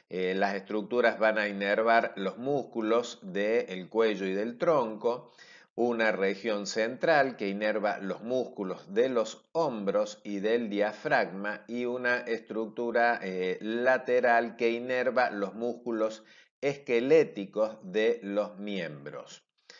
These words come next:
Respecto de la comisura gris del canal, la comisura gris, em, eh, periférica al canal central, vamos a ver que conectan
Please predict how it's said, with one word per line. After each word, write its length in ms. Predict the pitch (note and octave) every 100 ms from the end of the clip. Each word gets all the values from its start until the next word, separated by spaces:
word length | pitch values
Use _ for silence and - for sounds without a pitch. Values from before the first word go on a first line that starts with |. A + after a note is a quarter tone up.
| - - - _ _ A2+
Respecto 680 | B2 B2+ - D3+ D3+ D3
de 100 | B2
la 400 | A#2 A2+ G#2+ - -
comisura 920 | A#2 A#2 A#2 A#2 D3 C#3+ C3 A#2 A2
gris 520 | A2 C3 C#3 A2 -
del 460 | G#2 F#2+ B2+ B2 A2
canal, 880 | G#2 A2 B2+ C3+ C3 B2 B2 - F#2
la 200 | F#2+ F#2+
comisura 540 | G2 G#2 G2+ B2+ A2+
gris, 460 | G#2+ A2 A#2+ A#2 -
em, 800 | G2+ F#2+ F#2 F2+ F2 E2+ E2 E2 D#2+ -
eh, 160 | E2+ F2
periférica 840 | G2 F#2+ G2+ D3+ C#3+ A#2+ F#2 F#2+
al 180 | F#2 F2+
canal 500 | F2+ G2 G#2+ G#2+ G2
central, 580 | - G2+ A2+ D#3 D#3+ C#3
vamos 320 | G#2 G#2 G#2
a 140 | F#2+ G2+
ver 200 | A2 G2
que 200 | G2+ -
conectan 760 | G2 A2+ B2+ A#2 A#2+ A#2+